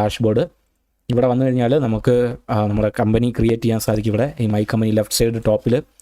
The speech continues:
കമ്പനി ക്രിയേറ്റ് ചെയ്യാൻ, നമ്മുടെ കടയുടെ പേരും കാര്യങ്ങളൊക്കെ കൊടുത്തിട്ട് ഇവിടെ ചെയ്യാൻ സാധിക്കും. പിന്നെ ഇവിടെ ബാക്കി എല്ലാ കാര്യങ്ങളും പാർട്ടീസ്, ഐറ്റംസ്, സെയിൽ, പർച്ചേസ്,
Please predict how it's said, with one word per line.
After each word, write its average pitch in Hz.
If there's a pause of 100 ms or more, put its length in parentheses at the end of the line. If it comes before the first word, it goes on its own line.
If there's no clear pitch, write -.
(400)
കമ്പനി 113
ക്രിയേറ്റ് 113
ചെയ്യാൻ, 120
നമ്മുടെ 110
കടയുടെ 110
പേരും 113
കാര്യങ്ങളൊക്കെ 110
കൊടുത്തിട്ട് 110 (500)
ഇവിടെ 110
ചെയ്യാൻ 110
സാധിക്കും. 110 (540)
പിന്നെ 123
ഇവിടെ 127
ബാക്കി 120
എല്ലാ 123
കാര്യങ്ങളും 113
പാർട്ടീസ്, 113
ഐറ്റംസ്, 113 (100)
സെയിൽ, 117 (140)
പർച്ചേസ്, 117